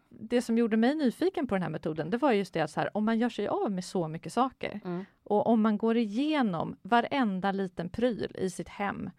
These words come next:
Speaker 2: Mm.
Speaker 1: alltså håller i varenda liten penna, varenda, varenda gaffel och
Speaker 2: Mm.
Speaker 1: eh,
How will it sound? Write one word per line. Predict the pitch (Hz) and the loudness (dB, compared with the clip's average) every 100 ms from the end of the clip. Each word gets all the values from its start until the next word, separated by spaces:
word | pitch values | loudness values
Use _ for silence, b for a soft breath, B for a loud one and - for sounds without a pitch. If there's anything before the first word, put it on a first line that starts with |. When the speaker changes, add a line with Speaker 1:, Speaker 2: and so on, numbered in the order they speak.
| B | B
Speaker 2:
Mm. | 180 180 185 | -8 -8 -6
Speaker 1:
alltså | 220 226 220 | -6 -6 -8
håller | - 285 311 254 208 - | 0 2 4 4 2 2
i | 233 | -2
varenda | 226 247 254 240 | 0 0 2 2
liten | 233 233 233 | 2 2 0
penna, | - 269 226 208 254 226 | 0 0 0 2 0 2
varenda, | 208 226 208 196 202 196 | 0 0 0 0 0 -2
varenda | - 226 214 202 | -4 -2 -2 -2
gaffel | 208 180 - - - - - 170 151 147 - | -4 -4 -2 -2 -4 -16 -8 -4 -4 -6 -4
och | 180 185 190 185 | 0 6 6 6
Speaker 2:
Mm. | 170 B B B - - | 2 B B B -14 -4
Speaker 1:
eh, | 214 123 | 0 0